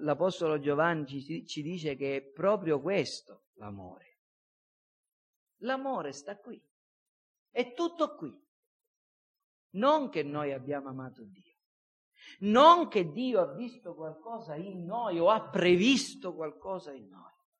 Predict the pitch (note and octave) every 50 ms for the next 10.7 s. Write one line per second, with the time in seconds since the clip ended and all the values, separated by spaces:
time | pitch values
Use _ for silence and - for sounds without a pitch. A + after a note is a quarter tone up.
0 | _ _ _ _ _ _ _ _ _ _ _ _ _ _ _ _ _ _ _ _
1 | _ _ _ - F#3 G#3 G#3 G#3 G3+ A#3 C#4+ E4+ F4+ F4 E4+ E4 E4+ E4+ E4+ E4
2 | - - - - - - - _ _ _ - A#3+ C4 C4+ C4+ B3+ A#3 - - -
3 | - - _ - _ _ D3+ - F#3+ G#3+ B3 B3+ C#4 C4+ A#3+ F#3+ F3 D#3 D3 -
4 | B2+ B2 - - A3+ B3 B3 A#3+ A#3 A#3+ A#3 A#3+ A#3+ A#3+ A#3+ C4 C4+ C4+ C4 A#3
5 | - - D3+ D3+ G3 A#3 B3+ C4 C4 B3 B3+ - B3+ C4 B3+ B3+ C4 C#4 D4 D4
6 | C#4+ C#4 B3 A3+ A3+ A3 G#3+ G#3+ C#4 C4+ C4+ - B3 B3+ A3+ G#3+ C4+ D4 E4+ E4+
7 | E4 D#4+ D#4+ D#4 D4 D#4 - - - - - _ _ - D4 D4+ D4+ D4+ - -
8 | C#4 E4+ G4 G4+ - - - - - D4+ D4+ D#4 F4+ G4 F#4+ F4+ D#4+ - - E4+
9 | E4 D#4+ - - F4 F4+ E4 D4 - - - B3+ A3 - - - A3+ G#3+ G#3+ G#3+
10 | G#3+ - - F#3 F3 F3 D#3 C3+ A#2 - - - _